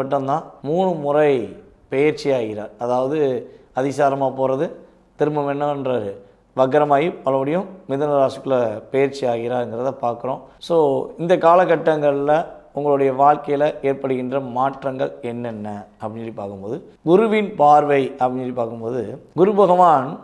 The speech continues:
தன்னுடைய ஐந்தாம் பார்வை மூலமாக உங்கள் ராசிக்கு ஆறாம் இடமான துலாம் ராசியை பார்ப்பார். அதே போல தன்னுடைய ஏழாம் பார்வையான விசேஷ பார்வை மூலமாக உங்கள் ராசிக்கு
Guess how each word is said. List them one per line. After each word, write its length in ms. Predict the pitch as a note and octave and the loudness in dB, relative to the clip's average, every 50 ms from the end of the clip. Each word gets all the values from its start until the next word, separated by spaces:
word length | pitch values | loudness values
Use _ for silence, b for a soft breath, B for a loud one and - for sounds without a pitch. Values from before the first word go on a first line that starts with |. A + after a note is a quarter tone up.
| b b b b b b b _ _ - | b b b b b b b _ _ 2
தன்னுடைய 340 | E3+ E3+ F3+ F3+ F3 F3 F3 E3 D#3+ D#3+ | 2 4 4 4 6 6 6 8 6 6
ஐந்தாம் 420 | F#3 G3+ G3+ G#3+ G#3+ G#3 G3+ - F3 | 4 2 2 4 4 4 4 6 6
பார்வை 280 | E3+ E3 E3+ E3 E3+ E3+ E3 D#3+ | 6 6 6 4 2 0 0 0
மூலமாக 420 | D#3 D3+ D3 D3+ D3 D3 D#3 E3 E3+ D#3+ D#3 | -2 0 2 4 4 4 6 4 2 2 2
உங்கள் 240 | D3+ C#3+ D3 C#3 B2+ C3+ | 2 2 2 2 4 4
ராசிக்கு 560 | D3 D#3 E3 E3 - D#3+ D3+ - - - F3+ F#3 - - - - - _ _ _ _ _ _ _ - | 4 4 4 4 0 -4 -6 -6 -4 -4 -4 -4 -4 -8 -16 -20 -20 _ _ _ _ _ _ _ -2
ஆறாம் 480 | - C3 D3 D#3+ F3 F3+ F3+ F3 E3 D#3 | 2 4 6 6 6 6 6 4 4 2
இடமான 380 | D3 D3+ C#3+ C#3 C3+ C3 B2+ C3+ C#3+ E3 E3+ - - - - _ - | 2 0 0 0 0 0 2 2 0 0 0 -2 -8 -18 -18 _ -4
துலாம் 320 | C3 C3+ D#3 D#3+ D#3 D3+ C#3+ | 0 4 4 4 4 4 4
ராசியை 300 | C3+ B2+ - - C3+ B2+ G#2+ | 2 2 2 -2 -4 -4 -4
பார்ப்பார். 320 | G#2 F#2 G2+ - G#2 - - _ - | -6 -8 -12 -12 -16 -16 -6 _ 4
அதே 120 | A#3 F3 F#3 F3 | 6 6 6 6
போல 100 | F#3+ G3 F#3+ - - | 6 6 6 6 4
தன்னுடைய 400 | E3+ E3+ F3 E3+ E3+ E3+ E3+ F3 F3+ F#3 F3+ E3+ D#3+ D#3+ | 2 2 2 0 2 4 4 6 6 6 6 6 6 6
ஏழாம் 400 | F3 F#3 F#3+ G3 F#3+ F#3+ F#3+ F3+ E3 | 6 6 6 6 6 6 6 6 6
பார்வையான 400 | E3 E3 E3 D#3+ D#3+ D#3+ E3 E3 D#3 | 6 6 6 4 4 2 2 2 0
விசேஷ 380 | D3+ - D3+ F3 E3+ - F3+ E3 D3 D3+ | -2 -2 -4 -4 -2 0 -2 0 2 4
பார்வை 320 | D3 C#3+ C#3+ C#3+ D3 C#3+ C3+ A#2+ - - - - - C#3 | 6 6 6 4 2 0 0 -2 -6 -12 -16 -10 -4 -2
மூலமாக 420 | D3+ D#3 D3 C#3+ C#3 C#3+ E3 E3 D#3 | 0 0 2 4 4 4 4 2 2
உங்கள் 200 | D3 C3+ C3+ C3 C#3+ | 2 0 2 4 4
ராசிக்கு 380 | D3+ D#3+ - - D#3+ D3 E3+ | 4 4 4 0 -4 -4 -2